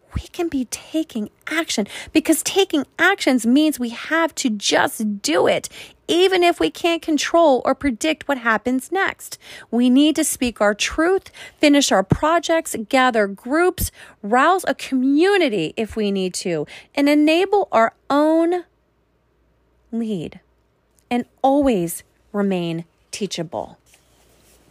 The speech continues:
Action means you're doing yourself a massive favor. You no longer leave five minutes before the miracle happens. Your turn. This is your turn.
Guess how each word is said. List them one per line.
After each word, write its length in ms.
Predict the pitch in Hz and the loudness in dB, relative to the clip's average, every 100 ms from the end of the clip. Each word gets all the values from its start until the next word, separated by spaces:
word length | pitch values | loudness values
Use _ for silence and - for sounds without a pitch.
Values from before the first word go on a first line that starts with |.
| _ _ _ _ _ _ _ _ _ _ | _ _ _ _ _ _ _ _ _ _
Action 400 | 240 285 - 302 | -4 -2 0 2
means 400 | 269 269 269 - _ - | 4 4 2 0 _ -8
you're 360 | 202 214 277 | -2 2 4
doing 340 | 294 262 247 226 | 4 2 2 0
yourself 460 | 214 - 190 175 - | 0 0 -2 -2 -2
a 60 | |
massive 440 | 185 175 170 - 175 | -4 -4 -6 -8 -10
favor. 520 | - 180 185 - 208 - - | -10 -10 -8 -10 -12 -16 -12
You 140 | - 220 | -2 0
no 180 | 220 190 | 2 0
longer 460 | 180 196 208 220 | 0 0 -2 -2
leave 320 | 196 196 175 | -2 -2 -2
five 340 | - - 170 165 | -4 -4 -4 -4
minutes 320 | 170 160 - | -6 -6 -10
before 380 | - 170 185 180 | -12 -12 -10 -8
the 80 | 160 | -6
miracle 420 | 160 160 165 - | -6 -6 -8 -10
happens. 680 | 151 - - - - - - _ _ _ _ _ _ _ _ _ _ _ _ _ _ _ _ _ _ _ _ _ _ _ _ _ _ _ _ _ | -10 -12 -12 -12 -12 -16 -20 _ _ _ _ _ _ _ _ _ _ _ _ _ _ _ _ _ _ _ _ _ _ _ _ _ _ _ _ _
Your 220 | 208 233 | -2 0
turn. 400 | 226 - 160 - _ _ _ _ _ _ _ _ _ _ _ _ _ _ _ | -2 -6 -10 -14 _ _ _ _ _ _ _ _ _ _ _ _ _ _ _
This 200 | 214 - | -6 -4
is 160 | 220 202 | -4 -2
your 140 | 202 | -4
turn. 400 | - - - - | -4 -10 -14 -18